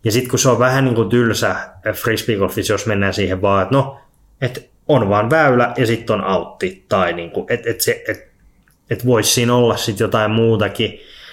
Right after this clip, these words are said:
koska sitten jos olisi tämmösiä, tämmösiä no run-up areas, se vois kuitenkin niinku silleen, että porukka hyökkäisi edelleen, se ei niinku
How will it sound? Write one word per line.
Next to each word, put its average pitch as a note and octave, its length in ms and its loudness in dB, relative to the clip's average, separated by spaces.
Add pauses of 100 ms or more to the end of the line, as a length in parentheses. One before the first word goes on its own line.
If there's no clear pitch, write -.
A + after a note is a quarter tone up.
(140)
koska A#2 260 0
sitten A#2 520 -2 (240)
jos B2 260 2
olisi A2+ 280 0
tämmösiä, G2+ 560 0 (200)
tämmösiä G2 540 -2 (220)
no G#2+ 300 2
run-up G2 420 0 (680)
areas, G2+ 640 -2 (280)
se - 340 0
vois G#2+ 200 2
kuitenkin A#2 520 2
niinku A2 220 0
silleen, A2 320 0
että G#2 160 -4
porukka G#2+ 400 0
hyökkäisi G#2+ 600 0
edelleen, G2+ 680 2 (580)
se A2 160 0
ei G2+ 80 2
niinku G2+ 300 0